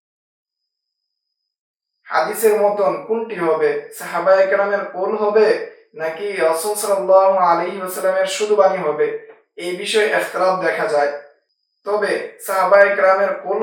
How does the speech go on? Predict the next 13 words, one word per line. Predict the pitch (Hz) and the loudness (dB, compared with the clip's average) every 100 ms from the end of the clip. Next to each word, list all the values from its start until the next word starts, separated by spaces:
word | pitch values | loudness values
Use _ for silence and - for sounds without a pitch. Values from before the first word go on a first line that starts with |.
| 214 | 2
হওয়াটাই | 208 196 202 208 - - - _ - | 4 4 4 4 0 -8 -20 _ -6
সর্বাধিক | 180 175 - 135 170 | -4 -2 -2 -4 -6
নির্ভরযোগ্য, | 170 170 190 175 175 151 156 151 - - _ _ _ _ _ _ | -6 -2 -4 -4 -8 -2 -2 -2 -8 -16 _ _ _ _ _ _
কারণ | 202 196 196 202 | 2 4 4 0
সংজ্ঞায় | 208 214 208 | -2 0 2
রয়েছে | 175 175 175 170 151 151 - - _ | 2 0 0 0 -2 -4 -10 -20 _
যে | 156 175 | -8 -4
আন্নাস | 202 208 208 - | -4 -2 -2 -2
সুন্নাতা | 214 208 202 196 190 190 | -4 -2 0 2 2 0
ইম্মা | 202 202 180 185 | -4 0 2 4
কওলুন | 190 196 196 - - | 4 4 0 -2 -4
আও | 170 165 | -2 0
ফি'লুন | 214 202 208 | 0 2 2